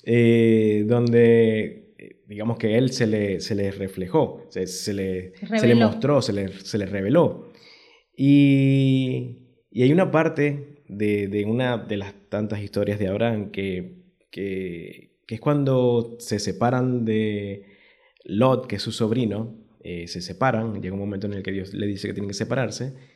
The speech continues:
Speaker 1: y Abraham le dice que a Lot que, que tome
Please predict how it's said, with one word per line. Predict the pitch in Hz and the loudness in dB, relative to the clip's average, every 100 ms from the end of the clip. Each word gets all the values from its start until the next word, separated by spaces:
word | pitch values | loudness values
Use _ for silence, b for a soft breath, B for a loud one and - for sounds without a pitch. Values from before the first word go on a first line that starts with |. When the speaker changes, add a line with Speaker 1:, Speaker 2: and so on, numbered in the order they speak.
| b - | b -2
Speaker 1:
y | |
Abraham | 139 165 175 | 2 2 2
le | 165 | 2
dice | 160 156 127 | 2 0 -4
que | 117 117 113 107 113 - _ | 2 2 2 0 -6 -20 _
a | 98 98 | -8 -4
Lot | 104 113 113 - | -2 0 0 -4
que, | - 95 92 87 87 - _ - | -8 -6 -4 -6 -10 -18 _ -14
que | 90 | -10
tome | 101 104 107 107 98 90 87 87 b | -6 -4 -4 -4 -4 -6 -6 -10 b